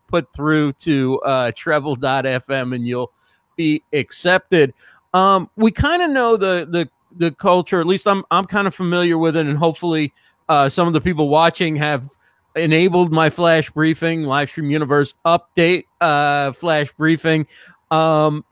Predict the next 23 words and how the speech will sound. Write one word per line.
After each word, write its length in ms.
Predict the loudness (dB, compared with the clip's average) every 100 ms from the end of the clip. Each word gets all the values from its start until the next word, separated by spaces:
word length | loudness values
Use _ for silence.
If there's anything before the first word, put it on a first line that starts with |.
| _ _ _ _ _
how 360 | -6 -2 0 2
would 180 | 0 -2
you 120 | -4
say, 420 | -2 0 2 2
like, 500 | 2 2 0 -6 -6
uh, 460 | -2 0 2 0 -2
would 300 | -2 -2 -2
you 160 | -6 -2
recommend 720 | 0 0 -2 0 -2 -4 -6 -2
uploading 600 | -2 -2 0 0 0 -2
the 80 | -4
same 360 | -2 -2 -2
content 640 | -4 -4 -2 -2 -2 -2 -4
to 80 |
Treble, 420 | -4 0 2 4 2
or 80 |
would 200 | 4 2
you 80 | 2
recommend 540 | 2 2 2 0 0 0
doing 260 | -2 -2
something 560 | -4 -4 -4 -4 -4 -4 _ _ _ -20 -2
different, 600 | 2 2 2 2 2 0 -6 -4
um, 640 | -2 0 0 -2 -6 -10